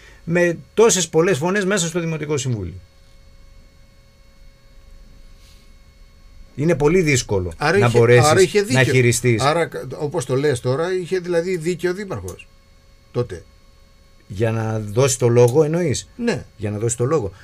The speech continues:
Speaker 1: Ναι, εφόσον θα, ε, εφόσον ο, ε, ο πρόεδρος του Δημοτικού Συμβουλίου το έβαζε σε ψηφοφορία και το ψήφισε το Δημοτικό Συμβούλιο.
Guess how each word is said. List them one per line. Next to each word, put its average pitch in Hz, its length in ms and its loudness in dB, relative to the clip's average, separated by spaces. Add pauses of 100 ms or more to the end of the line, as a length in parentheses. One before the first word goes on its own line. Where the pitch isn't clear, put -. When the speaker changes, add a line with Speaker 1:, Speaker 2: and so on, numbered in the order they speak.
(140)
Speaker 1:
Ναι, 143 200 -2
εφόσον 190 680 0
θα, 175 280 0
ε, 175 300 2
εφόσον 175 680 2
ο, 120 680 2 (100)
ε, 110 40 -2 (100)
ο 113 180 2
πρόεδρος 156 500 2
του 120 100 -8
Δημοτικού 120 440 -4
Συμβουλίου 120 600 -2 (260)
το 131 100 0
έβαζε 139 420 4
σε 101 120 -6
ψηφοφορία 107 760 -4
και 233 120 -10
το 220 100 -4
ψήφισε 247 400 -6
το 285 100 -8
Δημοτικό 254 360 -4
Συμβούλιο. 214 440 -2